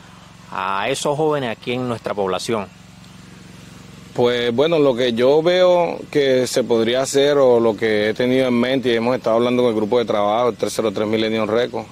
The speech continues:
Speaker 2: Malevo La Esencia en España, D J Carter, Julito, toda la comitiva que hace parte de este proyecto.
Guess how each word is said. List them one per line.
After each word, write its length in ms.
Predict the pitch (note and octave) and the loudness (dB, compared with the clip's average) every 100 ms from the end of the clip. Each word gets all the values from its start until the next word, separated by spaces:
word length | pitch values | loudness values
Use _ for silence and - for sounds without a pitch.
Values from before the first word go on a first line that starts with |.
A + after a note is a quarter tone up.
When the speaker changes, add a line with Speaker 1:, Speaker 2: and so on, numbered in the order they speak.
| G#2 | -12
Speaker 2:
Malevo 340 | F#2+ G2 G#2 | -4 0 2
La 100 | A2 | 2
Esencia 300 | G2+ G2 A2 | -2 -4 -4
en 60 | G#2+ | -6
España, 540 | - A2+ A#2 A2+ G#2 | -4 -4 -4 -4 -4
D 200 | G2 F#2+ | -4 -6
J 60 | E2+ | -6
Carter, 640 | A2 A2+ G2 - G2 F2+ - - - - - - | -4 -4 -4 -4 -4 -4 -12 -20 -20 -20 -20 -8
Julito, 720 | G2 F#2 G2 A#2 G#2+ G2+ F#2+ D#2+ - - - | -4 -2 0 0 -2 -4 -6 -10 -18 -20 -10
toda 240 | - G2 G#2+ | -2 0 0
la 200 | A2 G#2+ | -2 -4
comitiva 400 | G2 F#2+ G2 G#2 | -4 -4 -2 -2
que 80 | G#2+ | -2
hace 220 | G2+ G#2 | -2 -4
parte 320 | G2 G#2 G2 | -2 -4 -2
de 60 | G#2+ | -2
este 160 | G2 | -2
proyecto. 500 | G#2 G#2+ G#2 F#2+ - | -2 0 -2 -4 -8